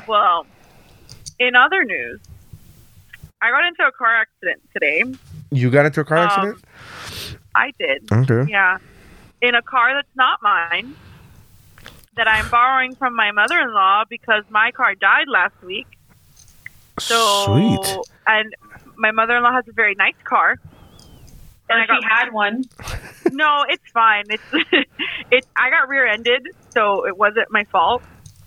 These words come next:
Speaker 1: But the guy was, like, a typical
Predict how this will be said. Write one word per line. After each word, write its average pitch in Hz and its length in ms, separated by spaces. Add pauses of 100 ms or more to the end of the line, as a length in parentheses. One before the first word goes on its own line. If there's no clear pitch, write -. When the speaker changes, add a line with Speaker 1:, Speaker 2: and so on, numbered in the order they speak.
(520)
Speaker 1:
But 240 340 (320)
the 254 180
guy 233 420 (1160)
was, 254 240
like, 240 200
a 233 120
typical 262 840